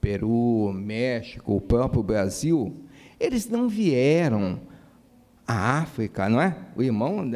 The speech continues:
eu tive na África, conheço vários países da África,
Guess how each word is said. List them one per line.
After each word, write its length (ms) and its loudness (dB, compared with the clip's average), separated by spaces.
eu 100 2
tive 280 -6
na 240 2
África, 180 -4
conheço 400 -2
vários 380 -2
países 320 -2
da 100 -2
África, 560 -2